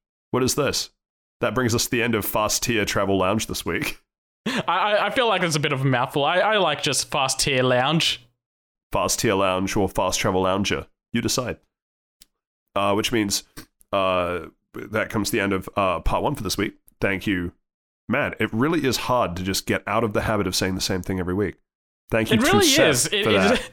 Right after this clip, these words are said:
Speaker 2: <laughs> it is.
Speaker 1: And you just, you just fall into the pattern. It's just,
Speaker 2: Yeah,
Speaker 1: it's so
Speaker 2: no,
Speaker 1: easy to
Speaker 2: it's
Speaker 1: just slip into it.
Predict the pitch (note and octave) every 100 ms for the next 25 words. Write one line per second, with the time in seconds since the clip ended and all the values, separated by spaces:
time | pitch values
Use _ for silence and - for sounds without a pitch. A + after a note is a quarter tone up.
0 | - - D4 C#4+ F#3 F3 D3 F3+ - C3+
1 | D3+ C#3+ - C#3 G3 - E3 F3 F3+ C#3
2 | - - - D2 - A2+ - A#3+ C4+ G#3+
3 | A3+ D#3 D#3+ C#3 A2+ - D3+ D3 E3 F2